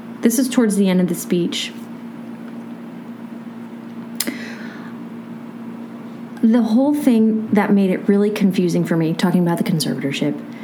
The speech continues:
is these people are on the street fighting for me, these people in the pink T-shirts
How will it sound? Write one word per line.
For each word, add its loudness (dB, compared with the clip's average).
is 4
these 4
people 4
are 4
on 4
the 4
street 0
fighting 2
for 0
me, 2
these 0
people 2
in 4
the 2
pink 0
T-shirts -2